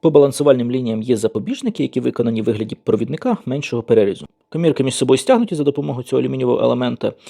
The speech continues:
і прикручені болтами до профільної труби, тому можна розміщувати акумулятор навіть вертикально.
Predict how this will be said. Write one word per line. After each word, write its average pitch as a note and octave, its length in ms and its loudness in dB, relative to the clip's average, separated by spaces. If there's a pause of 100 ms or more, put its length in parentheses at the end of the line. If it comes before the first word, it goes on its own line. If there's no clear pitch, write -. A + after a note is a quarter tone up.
(200)
і E3 80 -4
прикручені C3 480 -2
болтами C3 400 0
до A#2+ 140 0
профільної A#2 460 -4
труби, F3 300 -6
тому D3 280 -8
можна C#3 260 -6
розміщувати A#2+ 500 -6
акумулятор B2 420 -8
навіть A#2+ 260 -8
вертикально. A2 580 -6